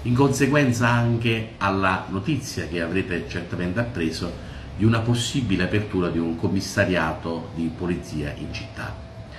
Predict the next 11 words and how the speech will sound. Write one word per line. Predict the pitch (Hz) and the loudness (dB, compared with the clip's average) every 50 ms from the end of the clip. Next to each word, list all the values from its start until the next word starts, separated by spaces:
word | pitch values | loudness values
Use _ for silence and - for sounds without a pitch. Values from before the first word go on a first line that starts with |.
| - - - - - - - - - - - | -12 -12 -12 -12 -12 -12 -12 -12 -12 -8 0
Insieme | - 127 135 - - - 190 180 165 147 127 117 104 - | 2 2 4 4 4 6 6 8 8 8 6 6 4 4
al | 101 98 98 95 92 95 92 87 87 85 82 82 80 80 78 78 76 - | 2 2 4 4 4 4 4 4 4 2 2 0 -2 -2 -4 -6 -8 -8
consiglio | - - 95 90 - - - 90 87 87 | -4 -4 -4 -4 -2 -4 -4 -2 -2 -2
d'istituto, | 87 80 80 - - - - - 196 202 147 107 98 92 90 - - - - - - - - - - - - | -4 -4 -6 -8 -8 -6 -4 -2 0 0 0 0 -2 -2 -4 -8 -12 -14 -16 -16 -16 -16 -16 -16 -16 -12 -6
eh, | 101 95 92 90 90 92 92 90 92 - - | -2 0 2 4 4 4 4 4 2 2 2
abbiamo | - 123 123 139 131 123 127 127 120 - | 2 4 6 6 6 8 6 6 4 2
immaginato | - 131 139 143 135 139 147 147 143 135 143 | 2 0 2 2 2 2 2 2 2 2 2
anche | 143 165 160 147 139 | 2 0 2 2 4
dei | 123 120 110 | 4 4 4
possibili | 110 107 104 - - 123 113 110 101 | 2 0 0 0 -2 0 2 2 2
accorpamenti, | 98 - - 101 98 - - 120 123 156 135 98 80 78 71 71 71 | 2 0 -2 -4 -4 0 2 4 4 4 4 2 0 -2 -4 -6 -10